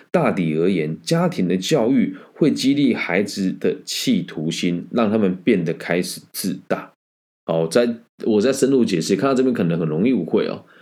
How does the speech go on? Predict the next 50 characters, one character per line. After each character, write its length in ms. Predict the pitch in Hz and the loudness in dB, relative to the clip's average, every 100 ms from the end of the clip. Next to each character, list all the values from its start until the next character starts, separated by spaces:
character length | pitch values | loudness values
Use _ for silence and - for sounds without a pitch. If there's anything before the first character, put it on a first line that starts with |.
| - - - _ _ - | -20 -20 -20 _ _ -4
小 240 | - 90 | 0 0
朋 240 | 87 117 165 | 2 2 2
友 240 | 143 - | 2 -2
出 160 | - 165 | -2 0
现 220 | 165 143 | 2 2
这 80 | 151 | 2
样 100 | 127 | 2
子 100 | 104 | 2
的 80 | 95 | 2
行 280 | - 95 110 | 0 0 2
为， 300 | 65 76 - - | 0 -2 -10 -12
哦， 200 | - - - _ | -10 -10 -14 _
他 100 | 117 | 0
们 100 | 110 | 2
变 140 | 101 110 | 2 2
得 100 | 95 | 2
自 200 | 101 98 | 0 0
大， 200 | 95 - | 0 -2
不 200 | - 123 | 0 2
是 120 | 156 | 2
因 140 | 151 | 2
为 120 | 156 139 | 4 2
思 600 | - - - - - 147 | -2 -10 -12 -8 0 0
考 160 | 147 82 | 2 0
得 80 | |
不 140 | 78 90 | 2 4
够 140 | 113 | 4
周 220 | 98 92 | 4 2
全， 300 | 95 - 95 - - - - - | 2 -2 -6 -10 -16 -20 -10 0
而 160 | 123 | 2
是 160 | 127 147 | 2 2
因 140 | 151 | 4
为 80 | 156 | 4
我 180 | 101 87 | 4 2
们 160 | 85 | 2
的 80 | 92 | 2
文 260 | 92 95 101 | 2 2 2
化 240 | 135 117 | 2 2
弥 200 | 95 92 | 2 4
漫 240 | 123 135 104 | 2 2 2
着 100 | 98 | 2
这 120 | 117 | 2
种 200 | 90 80 | 2 -2
自 240 | - 135 | -2 -2
大 220 | 101 120 101 | 0 0 0
妄 280 | 117 95 | 0 0
想 220 | 80 78 76 | -2 -8 -10
的 80 | 78 | -10
气 320 | - 98 78 | -4 -2 -2
氛。 240 | - 73 | -4 -10